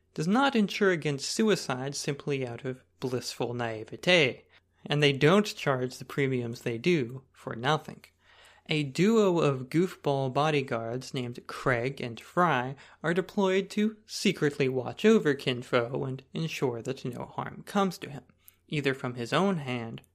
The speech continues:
or anyone else's. Craig and Fry tend to finish each other's sentences, and that is about the extent of their characterization.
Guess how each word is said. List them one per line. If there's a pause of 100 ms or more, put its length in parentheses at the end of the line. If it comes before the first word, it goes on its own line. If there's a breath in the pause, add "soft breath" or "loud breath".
(160)
or
anyone
else's. (720 soft breath)
Craig
and
Fry (260)
tend
to
finish
each
other's
sentences, (500)
and
that (400)
is
about
the
extent (460)
of
their
characterization.